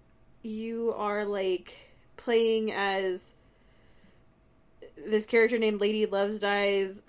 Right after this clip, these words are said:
who was exiled from the island that the game takes place on for, uh, fucking up majorly. And, um, they bring her back because, like, this horrible murder has happened right when they're, like, moving islands.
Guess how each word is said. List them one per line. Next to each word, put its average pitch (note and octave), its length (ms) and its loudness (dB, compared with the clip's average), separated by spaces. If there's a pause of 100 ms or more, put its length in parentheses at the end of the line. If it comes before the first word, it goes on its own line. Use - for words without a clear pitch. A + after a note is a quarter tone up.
(140)
who G#3+ 500 -2
was G3+ 360 0
exiled G#3 720 0
from G3 520 -2
the G#3 200 0
island G3 540 0
that F#3 240 0
the F#3+ 180 0
game G3 340 -2
takes F#3 240 -4
place F#3+ 360 -2
on F#3+ 480 0
for, F3+ 520 -2
uh, F3 500 0 (560)
fucking A#3+ 440 -2
up G3 180 0
majorly. E3+ 720 -2 (680)
And, F#3 560 -2
um, E3+ 640 -2 (140)
they G3 180 2
bring G3 260 -2
her G3+ 140 -2
back F3+ 460 2
because, F3+ 440 -4
like, F3+ 240 -2
this F#3 180 -4
horrible F#3+ 400 -2
murder F3 300 -4
has F3+ 160 -8
happened F3 600 -4
right F#3 260 0
when F#3 180 -2
they're, F3 220 -4
like, F3 280 -6
moving F#3+ 500 -2
islands. G#3 840 -2